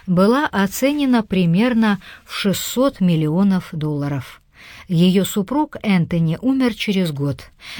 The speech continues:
Мэтью Причард вскоре передал Национальному трасту и все остальные строения и службы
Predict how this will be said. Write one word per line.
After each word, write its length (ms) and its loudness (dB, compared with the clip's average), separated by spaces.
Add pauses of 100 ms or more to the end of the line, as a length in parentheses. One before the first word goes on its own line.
(120)
Мэтью 420 4
Причард 480 -2
вскоре 540 0
передал 520 0
Национальному 760 0
трасту 520 -2 (300)
и 180 4
все 280 -2
остальные 600 0
строения 680 0
и 100 -4
службы 640 0